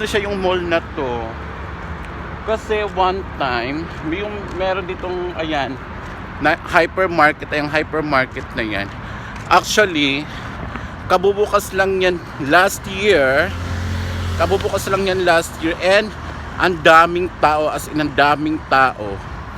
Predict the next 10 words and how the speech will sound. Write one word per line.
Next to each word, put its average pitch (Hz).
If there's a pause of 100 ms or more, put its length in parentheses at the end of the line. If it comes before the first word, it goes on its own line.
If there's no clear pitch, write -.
(520)
And 196
then, 185
ah, 175 (1400)
siguro 226
mga 233
one 180
month 170
lang 160
sila 131 (960)
na 160